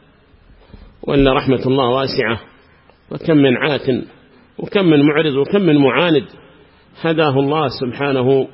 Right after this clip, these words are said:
وتعالى بعد أن بين له، بعد أن بين له أصر على شره وعناده في فترات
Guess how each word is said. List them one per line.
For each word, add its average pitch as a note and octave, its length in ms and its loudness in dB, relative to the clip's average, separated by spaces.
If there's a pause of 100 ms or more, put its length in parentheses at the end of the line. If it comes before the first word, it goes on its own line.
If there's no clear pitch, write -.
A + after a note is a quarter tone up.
(160)
وتعالى C3+ 640 -4 (1120)
بعد A3 240 0
أن G3+ 240 0
بين G#3 280 0
له، F#3+ 260 2 (840)
بعد D3+ 220 -4
أن F3+ 240 0
بين F3 360 2
له G3+ 200 2
أصر G#3+ 300 -2 (1000)
على D3+ 520 0 (380)
شره D#3+ 300 0
وعناده D3 460 0
في C3+ 200 -6
فترات C#3+ 480 -4